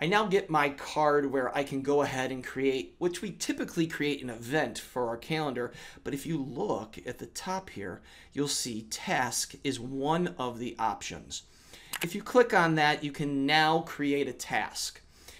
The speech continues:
and this will automatically go into our tasks, into the task app. So I'm going to say, "Make task video." I'm gonna give it the date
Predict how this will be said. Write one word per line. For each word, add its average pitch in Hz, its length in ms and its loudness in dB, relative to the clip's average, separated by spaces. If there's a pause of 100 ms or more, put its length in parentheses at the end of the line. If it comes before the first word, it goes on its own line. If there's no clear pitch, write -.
(160)
and 135 160 -2
this 175 200 4
will 160 180 2
automatically 151 760 6
go 135 340 2
into 170 480 2
our - 140 -4
tasks, - 680 -2 (280)
into 147 240 -4
the 139 120 -4
task - 440 0 (100)
app. - 360 2 (500)
So - 360 2 (180)
I'm 143 180 2
going 143 280 2
to 123 100 -4
say, 117 460 -2 (180)
"Make 107 420 -8 (160)
task - 380 -10
video." 165 480 -4 (1700)
I'm 180 180 6
gonna 170 180 6
give 170 180 4
it 170 160 -2
the 139 80 -4
date 175 520 2